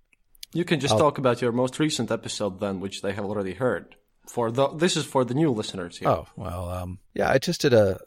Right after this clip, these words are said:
Speaker 2: a three-part, uh, series called The Winged Victory.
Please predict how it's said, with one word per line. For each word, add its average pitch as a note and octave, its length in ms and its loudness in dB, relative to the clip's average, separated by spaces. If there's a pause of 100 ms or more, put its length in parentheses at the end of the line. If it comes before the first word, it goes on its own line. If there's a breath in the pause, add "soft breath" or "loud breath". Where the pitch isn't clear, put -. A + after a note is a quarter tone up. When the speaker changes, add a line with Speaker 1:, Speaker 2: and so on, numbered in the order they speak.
(120)
Speaker 2:
a G#2+ 60 -6
three-part, A2 840 -2 (840)
uh, F#2 260 -10
series F#2+ 480 -2
called - 200 -4
The F#2 80 -2
Winged F#2+ 340 -4
Victory. F#2+ 540 -8